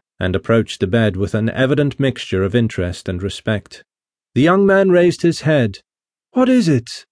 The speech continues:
said he. "You desired a confessor?" replied Aramis. "Yes." "Because you were ill?" "Yes." "Very ill?" The young man gave Aramis a piercing glance, and answered, "I thank you."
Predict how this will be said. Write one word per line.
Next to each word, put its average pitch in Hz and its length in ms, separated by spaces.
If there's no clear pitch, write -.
said 92 340
he. 95 280
"You 156 140
desired 185 500
a 190 60
confessor?" 208 760
replied 104 460
Aramis. 101 680
"Yes." 220 640
"Because 131 380
you 147 160
were 151 220
ill?" 165 420
"Yes." 180 640
"Very 156 420
ill?" 175 460
The 110 180
young 120 160
man 120 300
gave 120 260
Aramis 110 460
a 98 60
piercing 107 540
glance, 107 720
and 104 220
answered, 117 480
"I 190 180
thank 214 400
you." 123 280